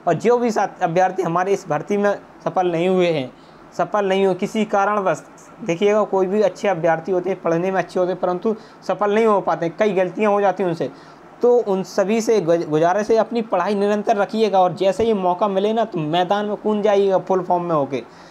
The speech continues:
ये मान के चलिएगा एक सीट आपकी पक्की है। ठीक है साथियों, आगे देखते हैं।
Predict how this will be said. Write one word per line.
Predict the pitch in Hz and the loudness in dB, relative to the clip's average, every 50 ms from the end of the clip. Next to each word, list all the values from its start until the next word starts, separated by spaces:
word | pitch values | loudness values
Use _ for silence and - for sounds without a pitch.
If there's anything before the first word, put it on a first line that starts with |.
| - - 160 | -14 -2 0
ये | 175 175 | 2 2
मान | 170 175 196 214 220 | 2 2 0 0 0
के | 214 | -2
चलिएगा | 202 214 208 202 226 240 247 | 0 0 2 2 4 4 6
एक | 240 226 208 214 | 6 4 2 2
सीट | - - 208 190 202 | 0 -2 0 0 0
आपकी | 190 165 - 196 | -2 -2 -4 -6
पक्की | 165 - 165 - - 165 143 143 | -6 -6 -6 -6 -6 -4 -2 -2
है। | 135 135 | -2 -2
ठीक | - 180 180 226 | -2 -4 -2 0
है | 240 240 233 - - - - - - - - - - - | 0 0 -2 -4 -10 -18 -20 -20 -20 -20 -20 -20 -8 -4
साथियों, | 185 185 180 208 214 240 247 226 - - - - - - - - - | -4 -2 0 0 2 2 0 -2 -4 -14 -20 -20 -20 -20 -20 -8 -4
आगे | - - 180 202 | -2 0 0 2
देखते | 196 202 185 - - 196 | 0 0 0 0 0 0
हैं। | 185 202 233 | 0 0 -2